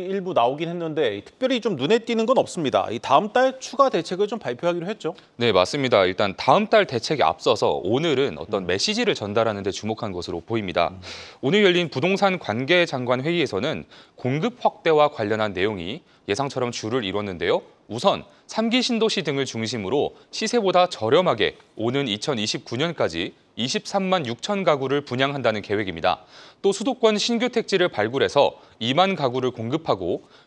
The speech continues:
Speaker 2: 공공 매입 임대 주택을 일만 가구 이상 추가로 제공하기로 했습니다. 구체적인 추가 부동산 대책은 다음 달 중 발표될 예정인데요. 일각에서는 분양가 상한제 완화,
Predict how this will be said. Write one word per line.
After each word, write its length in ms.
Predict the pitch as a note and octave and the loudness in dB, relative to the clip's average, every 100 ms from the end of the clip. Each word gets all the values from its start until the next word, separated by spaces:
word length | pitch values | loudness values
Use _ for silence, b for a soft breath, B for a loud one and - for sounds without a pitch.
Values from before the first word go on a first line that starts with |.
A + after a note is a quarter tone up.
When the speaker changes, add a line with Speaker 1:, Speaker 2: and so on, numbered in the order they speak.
| _ | _
Speaker 2:
공공 460 | A#2 A#2+ C#3+ G#3 D3+ | -6 -2 0 0 2
매입 280 | G#2+ B2 | 2 2
임대 240 | B2 A#2 A#2+ | -2 0 -2
주택을 560 | - - F#2+ D3 G3 - | -2 -4 0 2 0 0
일만 340 | A2+ C#3+ F3+ | 0 2 2
가구 220 | E3 C#3+ | 2 0
이상 220 | C#3+ D3 C#3+ | 0 -2 -2
추가로 400 | - G#3+ G#3 G3+ | 0 4 4 2
제공하기로 560 | A2 A#2 C#3 B2 A2+ | -2 -2 -2 0 -2
했습니다. 460 | C3+ - F2+ D#2+ - B B B - | -2 -6 -2 0 -2 B B B -6
구체적인 460 | D3 A#3 A3+ G#3+ | 0 2 4 2
추가 320 | G3+ A#3+ A#3 A3 | 0 4 4 4
부동산 440 | C#3+ E3 E3+ E3+ | 0 -2 0 2
대책은 580 | C#3+ - C3+ C#3 E3 E3+ - | 2 2 2 2 0 -4 -4
다음 380 | - C#3+ G3+ - | 4 4 4 2
달 220 | E3+ D3+ | 4 4
중 200 | D3 D3 | -2 -4
발표될 360 | G#2 B2+ A#2 F#2 | -4 -2 0 0
예정인데요. 580 | F2 G2 E2 F2 A#2+ - B B | -2 -6 -2 0 0 -2 B B
일각에서는 760 | - D#3+ A3+ G3+ D3 C#3 D3+ D2 | -2 4 4 4 2 -2 -4 -6
분양가 480 | - C3+ G#3 - G3 | -6 0 0 4 2
상한제 380 | F#3+ F#3+ F#3+ F3 | 2 -2 0 0
완화, 460 | C3+ G2 C3+ A#2+ | 2 2 4 2